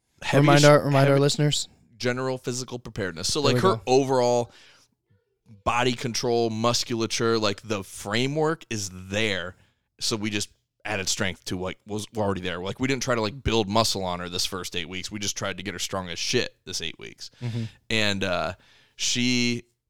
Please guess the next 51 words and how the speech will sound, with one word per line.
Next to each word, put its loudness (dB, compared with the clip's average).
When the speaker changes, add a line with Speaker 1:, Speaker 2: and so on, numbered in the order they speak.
Speaker 1:
she, -4
heavy -2
she 0
ever -2
pulled -2
was, -4
like, -2
two -2
twenty, -2
and -8
it -6
wasn't -4
super -6
fast. -4
And -2
then 0
last -2
week -4
we -6
pulled, -6
like, -8
two -6
twenty -6
for, -12
like, -8
three, -4
and -2
it -6
looked -4
like -4
she -4
had, -6
like, -10
about -10
seven -4
reps -8
left -10
in -12
her. -8
It -6
was -6
stupid. -4
Speaker 2:
I -4
think 6
I 8
was 4
there 2
with -4
you 0
Speaker 1:
Yeah. 4
Speaker 2:
guys. 0